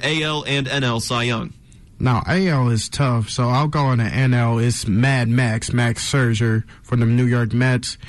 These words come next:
Speaker 2: And then for out the A L, it's a three-horse, it's a three-way race between Gerrit Cole from the Yankees, Shane Bieber from the Guardians,
Speaker 1: Mm.
Speaker 2: and also Zach Greinke from the Royals.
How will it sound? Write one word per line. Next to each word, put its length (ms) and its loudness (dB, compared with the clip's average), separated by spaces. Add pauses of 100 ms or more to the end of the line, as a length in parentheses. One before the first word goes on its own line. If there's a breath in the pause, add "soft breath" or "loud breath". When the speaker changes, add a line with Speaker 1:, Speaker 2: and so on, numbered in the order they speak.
(260 loud breath)
Speaker 2:
And 160 2
then 420 2 (360 loud breath)
for 420 -4
out 200 0
the 60 -2
A 260 0
L, 200 0
it's 180 -4
a 60 -2
three-horse, 880 -2 (240)
it's 180 0
a 80 0
three-way 460 2
race 380 2
between 720 2 (380 loud breath)
Gerrit 340 0
Cole 320 0
from 160 -2
the 80 2
Yankees, 720 0 (120)
Shane 340 0
Bieber 200 2
from 180 0
the 60 0
Guardians, 600 0
Speaker 1:
Mm. 240 -10
Speaker 2:
and 180 2
also 300 2
Zach 260 0
Greinke 400 0
from 320 2
the 80 2
Royals. 580 0